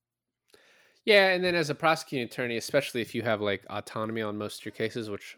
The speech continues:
a lot of them do. I mean, like, the way the justice system is, is structured, too, you have D As and public defenders with way too many cases just trying to get through them, and sometimes they'll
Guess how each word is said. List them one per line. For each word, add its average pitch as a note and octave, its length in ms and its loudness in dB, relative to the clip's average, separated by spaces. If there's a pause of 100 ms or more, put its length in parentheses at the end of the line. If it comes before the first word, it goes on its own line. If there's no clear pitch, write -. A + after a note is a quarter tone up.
a A#2+ 60 -4
lot A2 160 4
of G#2 80 -2
them F#2+ 160 -6
do. G#2 220 -2
I F2+ 60 -4
mean, B2 200 -2
like, C3 240 2
the C#3+ 80 0
way E3 180 2
the C3 120 2
justice A2+ 380 -2
system G#2 380 -10
is, F#2 320 -12 (800)
is B2+ 120 -4
structured, - 640 -4
too, A#2+ 260 -4
you G#2 180 -8
have A2+ 500 2 (240)
D A2 480 0
As G2+ 100 -6
and G2+ 80 -14
public G2+ 260 -10
defenders G2+ 500 -6
with - 180 -14
way G#2+ 140 -2
too G#2+ 180 -10
many G2+ 180 -6
cases F#2+ 880 -8 (380)
just - 200 -12
trying G#2 240 -2
to G2 80 -6
get G2 200 -6
through F#2+ 220 -6
them, F#2 280 -6
and F#2 120 -12
sometimes G2 480 -6
they'll F#2+ 400 -6